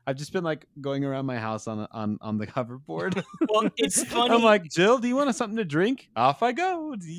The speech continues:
Speaker 2: I,
Speaker 1: <laughs>
Speaker 2: I thought you were gonna say, like, "It was the best Christmas ever because, you know, Dixie's really
Speaker 1: Yeah.
Speaker 2: getting into the Christmas spirit. She
Speaker 1: Oh, yeah, that's,
Speaker 2: understands it
Speaker 1: that's,
Speaker 2: now." And
Speaker 1: that's true, though. That's the other
Speaker 2: Nope,
Speaker 1: half
Speaker 2: it's
Speaker 1: of it.
Speaker 2: 'cause he got a hoverboard.
Speaker 1: 'Cause I got a bunch of toys.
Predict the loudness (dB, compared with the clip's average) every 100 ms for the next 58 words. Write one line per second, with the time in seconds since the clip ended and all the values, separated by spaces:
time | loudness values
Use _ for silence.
0 | -4 4 4 4 0 -4 -8 -6 4 6
1 | 6 6 4 2 0 0 0 0 2 2
2 | 2 4 2 2 -2 -2 -4 -2 2 2
3 | 0 -6 -6 -4 -4 -4 -4 -2 -2 -2
4 | -4 -4 -8 -8 -2 -2 -2 -2 -4 -4
5 | _ _ _ _ _ -2 2 2 2 0
6 | 0 -2 -2 -2 -2 -2 4 6 6 4
7 | 2 2 2 2 0 -2 -2 -2 -2 -2
8 | -2 -2 -2 0 -2 -2 0 4 4 6
9 | 6 6 4 -2 2 2 4 2 2 0
10 | -2 4 4 4 0 2 4 6 6 4
11 | 6 6 6 6 4 2 -2 0 2 4
12 | 4 2 0 -2 -8 -2 2 4 4 2
13 | 4 4 4 0 -2 0 -2